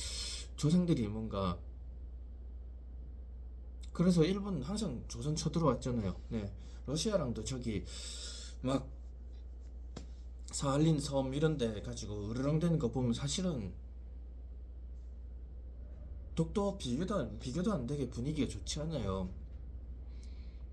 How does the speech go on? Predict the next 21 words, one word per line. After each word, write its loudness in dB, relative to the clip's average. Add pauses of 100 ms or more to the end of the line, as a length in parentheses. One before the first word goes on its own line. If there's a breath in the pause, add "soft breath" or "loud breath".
(800)
그리고 2
홋카이도 10
막상 6
가보면 4
좀 2
서양인처럼 2
생긴 2
그런 4
사람들 4
홋카이도에 2
좀 -2
있어요. 0
가만히 -4
보면 2
홋카이도에서 4
왔다는 -2
친구들 -2
보면은. -4 (280 loud breath)
네. 4 (560 loud breath)
그래서 8 (1800)
전 2